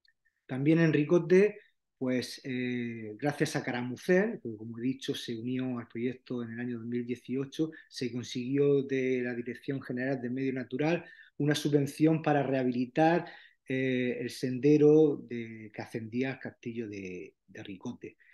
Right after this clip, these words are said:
Y se hizo una actuación con voluntariado y se nos pidió, Caramucel, el compañero Caramucel, eh, Héctor Quijada, el compañero de Caramucel, nos pidió, eh, fa-, eh, información,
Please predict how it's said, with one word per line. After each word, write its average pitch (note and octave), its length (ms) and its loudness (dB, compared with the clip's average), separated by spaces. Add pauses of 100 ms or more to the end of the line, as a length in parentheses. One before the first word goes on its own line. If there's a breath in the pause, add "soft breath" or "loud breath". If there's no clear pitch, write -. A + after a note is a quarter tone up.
(340 loud breath)
Y A2+ 200 -10
se - 220 -12
hizo A#2+ 240 -8
una A#2 100 -8
actuación A#2+ 340 -14
con A#2+ 180 -8
voluntariado E3 920 0
y G#2+ 400 -14
se - 200 -12
nos A#2 200 -12
pidió, C3 680 -4 (220)
Caramucel, A2 420 -10
el A#2+ 60 -10
compañero B2 380 -8
Caramucel, C3 560 -8
eh, C3 200 -6
Héctor D3 260 -10
Quijada, D3 340 -6
el D3 80 -6
compañero B2 400 -10
de C3 80 -8
Caramucel, C3+ 400 -4
nos D3 120 -2
pidió, B2+ 480 -4 (320 loud breath)
eh, A2+ 340 -12
fa-, A#2+ 260 -12
eh, A2+ 320 -12
información, C3+ 1080 -6